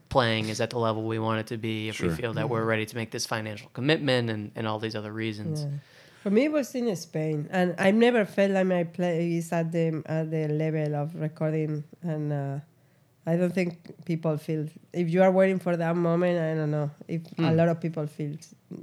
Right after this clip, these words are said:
Speaker 3: or at least, I don't know.
Speaker 1: That's a good
Speaker 3: But
Speaker 1: point.
Speaker 3: I talk with a lot of people, and nobody feels like, "Oh, I'm ready. I sound incredible right
Speaker 1: Hmm.
Speaker 3: now.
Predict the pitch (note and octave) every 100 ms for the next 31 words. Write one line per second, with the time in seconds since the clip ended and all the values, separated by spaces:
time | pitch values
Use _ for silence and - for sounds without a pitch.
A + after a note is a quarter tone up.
0 | - E3+ E3+ F#3 E3 E3 D#3+ D#3 B2 A2
1 | F3 F3 E3+ F#3 B2 G3+ G#3 A3 G#3+ G3
2 | G3 F#3 E3 D3+ D3+ D3 C#3 D3+ E3 E3
3 | F3 E3+ E3 D#3+ D#3 D3+ D3 F#3 D#3+ D#3
4 | F3 E3+ C#3+ D3 D3 E3+ E3 D3+ D#3 D#3
5 | F3 D#3 D3 D3+ D3+ C3 B2